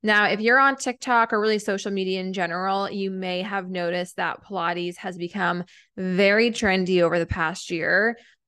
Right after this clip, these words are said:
Pretty much all the wellness influencers out there are doing it at some point in their routine. And, or maybe it's just my algorithm that I'm seeing, but I feel like it really has just blown up recently.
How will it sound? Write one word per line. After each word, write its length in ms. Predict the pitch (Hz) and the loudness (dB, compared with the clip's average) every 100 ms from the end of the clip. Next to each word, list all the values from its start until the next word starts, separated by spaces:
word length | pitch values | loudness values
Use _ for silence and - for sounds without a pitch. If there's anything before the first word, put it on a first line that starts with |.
| 226 | -12
Pretty 180 | 202 190 | -6 -2
much 240 | 175 170 | 0 -2
all 460 | - 190 202 202 196 | 0 4 6 6 4
the 340 | 190 190 185 | 4 4 2
wellness 560 | 175 180 175 190 185 - | -2 0 0 -2 -6 -6
influencers 540 | 185 185 190 180 190 | -10 -4 -2 -2 0
out 260 | - 180 - | 2 2 2
there 300 | 180 180 175 | 0 2 2
are 180 | 190 180 | 2 0
doing 360 | 180 180 180 | -2 -4 -4
it 300 | 180 180 170 - _ - | -4 -2 -4 -8 _ -4
at 220 | 185 - | -4 -4
some 280 | - 185 185 | -2 -2 -2
point 380 | - 185 185 - | -4 -4 -2 -4
in 100 | 185 | -4
their 140 | 180 | -2
routine. 720 | 175 170 - 170 165 196 254 262 - - - _ _ | -2 -4 -6 -6 -4 -4 -6 -8 -20 -20 -20 _ _
And, 600 | 220 214 202 196 190 185 - - | 0 4 4 4 2 -4 -8 -4
or 60 | |
maybe 220 | 190 185 | 0 2
it's 100 | 180 | 2
just 120 | 180 185 | 0 -2
my 140 | 170 | 0
algorithm 580 | 156 165 160 170 165 175 | 0 0 -2 -2 -2 -2
that 100 | 170 | -2
I'm 160 | 170 190 | -2 -4
seeing, 540 | - 170 175 208 220 | -6 -6 -4 -4 -6
but 280 | 190 202 196 | -2 0 2
I 100 | 196 | 0
feel 220 | 202 247 | -2 -2
like 100 | 240 | 0
it 160 | 226 180 | -2 -4
really 380 | 185 196 196 190 | -4 -2 -2 -4
has 580 | 185 196 185 180 175 185 | -6 -4 0 0 -2 -6
just 240 | 180 180 | -12 -12
blown 480 | 190 170 180 180 175 | -10 -4 -2 0 -2
up 200 | 165 - | -2 -4
recently. 760 | 214 214 240 214 254 254 277 | -6 -4 -4 -2 0 0 -2